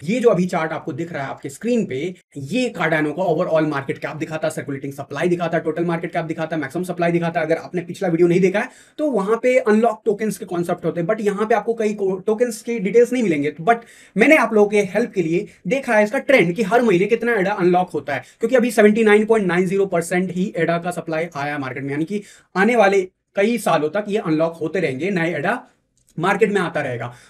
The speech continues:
तो उसका circulation supply पे बहुत ज्यादा impact होता है। तो ये सारा कुछ adjust करने के बाद जो मैंने एक idea लिया, approximately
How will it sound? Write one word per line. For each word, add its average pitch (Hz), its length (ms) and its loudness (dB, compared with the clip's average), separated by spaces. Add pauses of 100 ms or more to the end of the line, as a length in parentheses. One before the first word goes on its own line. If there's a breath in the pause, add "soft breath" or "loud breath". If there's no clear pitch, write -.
तो 254 60 0
उसका 233 180 0
circulation 226 440 4
supply 208 300 2
पे 214 80 2
बहुत 160 380 -2
ज्यादा 160 200 4
impact 143 300 -4
होता 147 120 -6
है। 156 40 -4
तो 196 60 -4
ये 214 140 0
सारा 202 280 0
कुछ 226 340 -4
adjust 180 420 2
करने 165 300 0
के 151 120 -6
बाद 143 360 -6 (240 loud breath)
जो 233 100 4
मैंने 226 200 6
एक 233 60 -2
idea 185 380 6
लिया, 156 260 0
approximately 196 800 0